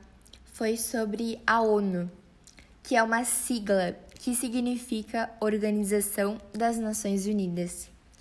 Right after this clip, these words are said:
que é um esquema, é uma ordem internacional onde o objetivo é buscar a paz e o desenvolvimento mundial por meio da cooperação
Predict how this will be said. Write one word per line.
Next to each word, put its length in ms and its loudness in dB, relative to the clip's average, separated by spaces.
que 300 -4
é 320 4
um 160 -2
esquema, 880 -2
é 80 0
uma 420 0
ordem 640 4
internacional 1000 2
onde 360 0
o 100 0
objetivo 1000 0
é 140 4
buscar 480 0
a 100 2
paz 680 0
e 140 0
o 20 0
desenvolvimento 1000 0
mundial 680 0
por 140 -2
meio 340 0
da 160 2
cooperação 960 0